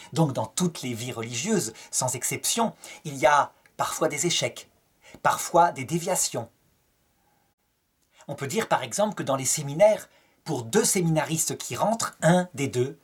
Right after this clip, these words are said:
arrêtera, pour une raison ou pour une autre. Il n'en est pas différemment dans la communauté qu'avait fondée le père Marie-Dominique Philippe. Il y eut parfois même,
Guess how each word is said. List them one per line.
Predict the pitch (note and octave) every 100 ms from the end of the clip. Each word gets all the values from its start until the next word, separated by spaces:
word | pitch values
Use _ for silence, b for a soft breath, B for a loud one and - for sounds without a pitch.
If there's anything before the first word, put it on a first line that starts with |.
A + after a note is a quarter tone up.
| -
arrêtera, | D3 C#3+ C3+ - - _ _
pour | - A#3
une | A3+
raison | G#3+ G#3 G3+ -
ou | D3+
pour | D#4+ B2
une | A#2
autre. | G#2+ - _ _ _ _ _ b b -
Il | B2+
n'en | B2
est | A#2
pas | F#3+
différemment | F3+ - D3 B2+ C#3 G#3
dans | C3+
la |
communauté | C3 - C3+ B2 E3 A#3+
qu'avait | D3 B2+
fondée | - C3 G#3+
le | F3+
père | F3+ D#3+
Marie-Dominique | D#3 D3+ D3 C#3+ C#3
Philippe. | - F#3+ G3 - _ _ B B
Il | D#3 C3
y | B2
eut | A3
parfois | F3+ - - E3
même, | - A#3 C4+